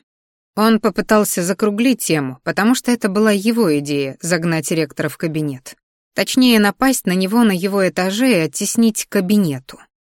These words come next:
Все же ректор был магом воды, и его силы внутри каменного здания были несколько ограничены. Я этого, конечно, не знала, но все равно считала, что его можно было взять живым.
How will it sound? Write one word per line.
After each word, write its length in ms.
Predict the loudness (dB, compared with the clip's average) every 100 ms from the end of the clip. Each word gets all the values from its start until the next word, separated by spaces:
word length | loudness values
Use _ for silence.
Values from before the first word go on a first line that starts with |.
| _
Все 220 | -2 0
же 140 | 2
ректор 380 | 4 2 0 -2
был 200 | 2 2
магом 420 | 4 2 0 -2
воды, 520 | 0 -2 0 -4 -4 -12
и 100 | -6
его 200 | -4 -2
силы 340 | -4 0 2 2
внутри 360 | -2 -4 -4
каменного 520 | -2 -2 -2 -2 -2 -4
здания 440 | 0 0 0 -2
были 320 | -2 0 0 2
несколько 540 | 0 0 -2 -4 -4
ограничены. 720 | -2 0 0 -2 -8 -14 -20 _ _ _ _ _
Я 200 | 0 2
этого, 220 | 2 0
конечно, 400 | 2 2 2 2
не 160 | 2 2
знала, 440 | 2 0 0 -8 -16 -20 _ _
но 140 | -2
все 180 | 0 0
равно 220 | 2 2
считала, 520 | 0 -2 -2 0 0 -2
что 220 | -4 -4
его 180 | -2 -2
можно 340 | -2 -2 -2
было 160 | -2 -4
взять 260 | -2 -4
живым. 460 | -2 -4 -4 -8